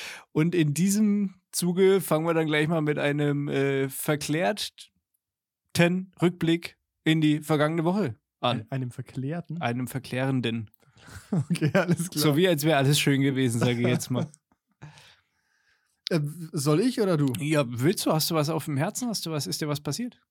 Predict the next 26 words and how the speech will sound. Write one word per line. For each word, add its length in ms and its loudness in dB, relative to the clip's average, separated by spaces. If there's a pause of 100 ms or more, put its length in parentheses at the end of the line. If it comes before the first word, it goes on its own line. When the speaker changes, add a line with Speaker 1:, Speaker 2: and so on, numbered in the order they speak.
(580)
Speaker 2:
Was 280 -14
passiert, 480 -2
ist 140 -4
jetzt 180 -4
ein 40 -20
bisschen 280 -2
übertrieben, 580 0
ne? 140 -2
Also 180 -2
in 120 0
den 160 2
Zeiten 400 0 (260)
ist 200 0
ja, 120 2
sind 160 -2
ja 60 2
die 140 0 (100)
kleinsten, 1200 0 (640)
ähm, 540 0 (520)
Dinge, 280 4
die 100 2
so 140 0
Speaker 1:
Hm. 60 -2
Speaker 2:
passieren, 400 0
sind 140 0
ja 240 0